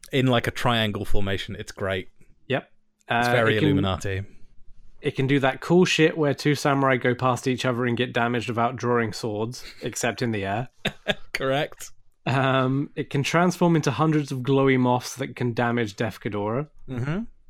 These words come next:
Speaker 2: Uh, it does that Mortal Kombat ass Pillars of Lightning thing, which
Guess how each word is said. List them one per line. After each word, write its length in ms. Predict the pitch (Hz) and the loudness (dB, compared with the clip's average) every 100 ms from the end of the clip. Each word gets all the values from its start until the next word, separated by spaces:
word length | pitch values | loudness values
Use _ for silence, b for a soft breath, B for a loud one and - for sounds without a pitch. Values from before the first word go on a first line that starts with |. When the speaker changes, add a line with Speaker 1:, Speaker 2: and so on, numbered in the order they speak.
| - - _ - _ - | -20 -20 _ -20 _ -4
Speaker 2:
Uh, 560 | 110 110 113 113 113 135 | 0 0 0 0 -2 -4
it 120 | 113 | -2
does 220 | 135 127 | 0 0
that 220 | 135 139 | 0 0
Mortal 340 | 151 151 175 - | 2 2 2 0
Kombat 400 | 139 139 131 139 | 0 2 2 2
ass 500 | 131 123 123 - - - | 2 2 0 -8 -10 -10
Pillars 360 | - 147 139 120 | -2 0 2 0
of 120 | 113 | 0
Lightning 680 | 123 123 131 123 117 113 120 | 2 2 0 -4 -4 -4 -6
thing, 640 | - - 120 110 120 127 - - _ - - - - | -8 -4 -2 -2 -4 -6 -12 -20 _ -20 -20 -20 -10
which 640 | 131 117 117 - - - | -4 -4 -4 -8 -8 -10